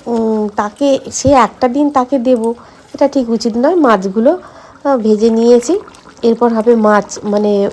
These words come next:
ওই মাছের একটুখানি কালিয়া মতো করব, ডাল হয়ে গেছে, তোমাদের তো দেখালাম, গাজর দিয়ে ডাল হয়ে গেছে। আর একটুখানি রসুন দিলাম কড়াই, যেহেতু কালিয়া মতো করব, একটুখানি রসুন দিলাম। রসুনটা ভালো করে একটুখানি ভেজে ভেজে নিয়ে, হ্যাঁ,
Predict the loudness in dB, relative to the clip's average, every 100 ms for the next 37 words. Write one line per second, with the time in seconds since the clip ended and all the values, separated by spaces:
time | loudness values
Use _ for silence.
0 | 2 2 4 2 2 0 0 0 -2 0
1 | 0 2 0 -2 -4 -2 -2 -4 -2 0
2 | 0 0 -2 -2 -2 -6 -10 -12 -20 -20
3 | -2 2 2 2 0 2 2 2 -2 -8
4 | -20 _ 0 2 2 0 -2 0 0 0
5 | 0 0 0 -4 -6 -10 -12 _ _ _
6 | _ _ -20 -16 -4 -2 -2 -6 -6 -2
7 | -2 -2 -10 _ _ _ _ _ _ 2
8 | 2 2 0 2 2 2 2 2 2 0
9 | 0 0 0 0 2 4 4 2 0 2
10 | 2 2 -4 -10 -20 -10 -6 -2 0 2
11 | 2 0 -2 -4 -2 -4 -4 -10 -20 _
12 | -4 -2 0 2 2 2 0 0 0 2
13 | 2 4 2 2 2 0 0 0 -2 -6
14 | _ -20 -20 _ -6 -2 -2